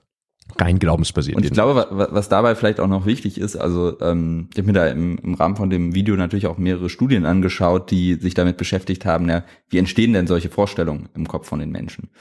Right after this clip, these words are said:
Speaker 2: Und was da ganz, ganz wichtig war, ist, dass jetzt unabhängig von deinem I Q, also du kannst eine super schlaue Person sein und trotzdem kann es, also können sich solche, ähm, äh, Geschichten bei dir im Kopf festsetzen und du kannst daran glauben.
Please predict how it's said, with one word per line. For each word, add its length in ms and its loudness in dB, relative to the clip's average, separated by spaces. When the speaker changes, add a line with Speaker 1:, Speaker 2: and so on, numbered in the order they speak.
Speaker 2:
Und 120 -10
was 140 -2
da 160 4
ganz, 260 0
ganz 200 0
wichtig 300 -4
war, 220 0
ist, 160 -6
dass 120 -8
jetzt 280 -2
unabhängig 560 2
von 180 0
deinem 280 2
I 80 -4
Q, 520 0
also 160 0
du 40 -8
kannst 180 0
eine 100 2
super 220 0
schlaue 220 0
Person 360 -2
sein 180 2
und 140 -8
trotzdem 600 0
kann 240 0
es, 280 -4
also 220 0
können 300 2
sich 180 0
solche, 540 2
ähm, 680 2
äh, 460 -6
Geschichten 800 0
bei 120 2
dir 160 2
im 100 -2
Kopf 220 -8
festsetzen 500 -2
und 60 -2
du 60 -6
kannst 280 -4
daran 240 -4
glauben. 460 0